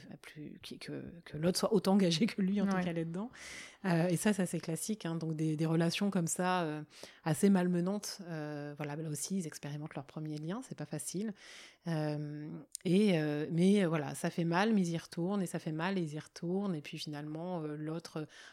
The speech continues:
Speaker 1: arrête la relation, mais il revient, et puis, et puis ainsi de suite. Euh, et souvent, là, les parents sont assez démunis, euh, parce
Speaker 2: Ouais.
Speaker 1: qu'ils disent : « Mais bon sang, mais c'est évident que c'est pas quelqu'un pour toi, euh,
Speaker 2: Mm.
Speaker 1: mais tu vois bien, euh. »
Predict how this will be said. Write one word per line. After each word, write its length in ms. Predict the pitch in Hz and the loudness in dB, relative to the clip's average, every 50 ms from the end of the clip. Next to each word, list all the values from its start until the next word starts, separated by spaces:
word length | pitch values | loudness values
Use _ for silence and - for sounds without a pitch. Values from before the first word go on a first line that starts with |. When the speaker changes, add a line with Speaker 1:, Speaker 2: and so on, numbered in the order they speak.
| - | -4
Speaker 1:
arrête 260 | - 160 160 180 175 170 | -2 0 0 0 0 0
la 100 | 170 160 | -2 -2
relation, 520 | - 156 156 156 - - - 180 185 185 | 0 -2 -2 -4 -4 -4 -2 -2 0 2
mais 140 | 185 185 180 | 2 2 2
il 80 | 180 170 | 2 0
revient, 580 | 147 143 147 151 156 165 180 185 185 185 190 185 170 | -2 -4 -6 -6 -4 -4 -2 -2 -2 -2 0 0 -2
et 60 | 160 | -2
puis, 200 | - - 165 156 | -4 -6 -6 -6
et 280 | 151 156 160 165 165 | -6 -6 -6 -6 -8
puis 140 | 165 - - 147 | -10 -8 -8 -8
ainsi 180 | 147 - - 139 | -8 -8 -8 -8
de 40 | |
suite. 260 | - - - 170 - - - - - - - - - - - _ - | -8 -8 -8 -10 -10 -12 -18 -20 -18 -18 -18 -18 -20 -20 -16 _ -4
Euh, 220 | 160 160 156 160 - | -2 -2 -2 -2 -2
et 80 | - - | -2 -2
souvent, 280 | - - 175 180 220 | 0 2 4 4 6
là, 100 | 233 202 | 6 6
les 100 | 180 170 | 4 4
parents 240 | - 170 165 185 208 | 2 2 0 0 0
sont 140 | - - 180 | 0 0 0
assez 220 | 165 - - 190 | 0 2 2 2
démunis, 540 | 175 175 175 170 165 175 208 247 262 240 185 | 2 4 4 4 4 4 4 4 4 2 2
euh, 60 | 156 147 | 2 2
parce 160 | 208 196 185 | 0 0 0
Speaker 2:
Ouais. 60 | 180 | -2
Speaker 1:
qu'ils 100 | - 147 | -4 -6
disent : « 160 | 156 208 - 160 | -6 -6 -6 -6
Mais 160 | - - - - | -8 -8 -8 -10
bon 120 | - 165 | -6 -6
sang, 180 | 160 - 170 147 | -4 -4 -2 -4
mais 100 | 147 147 | -4 -4
c'est 120 | - 147 | -4 -4
évident 360 | 175 185 208 196 233 226 233 | -4 -2 0 0 2 0 0
que 120 | 226 208 196 | 0 -4 -4
c'est 140 | - 202 | -4 -6
pas 300 | - - 165 175 156 175 | -8 -6 -6 -6 -6 -6
quelqu'un 260 | 190 175 165 - 180 165 | -6 -6 -8 -8 -8 -8
pour 180 | - 180 - | -6 -8 -4
toi, 180 | - 196 185 190 | -2 -2 0 0
euh, 420 | 190 190 196 190 180 175 214 208 | 0 -2 -2 -2 2 2 2 2
Speaker 2:
Mm. 40 | 170 | 2
Speaker 1:
mais 80 | 185 180 | 0 -4
tu 100 | - 170 | -4 -4
vois 120 | 170 175 | -2 -2
bien, 520 | 185 214 220 220 226 226 226 220 208 196 180 | 0 0 0 -2 -2 -2 -2 0 0 -2 -2
euh. » 140 | 180 175 | -2 -4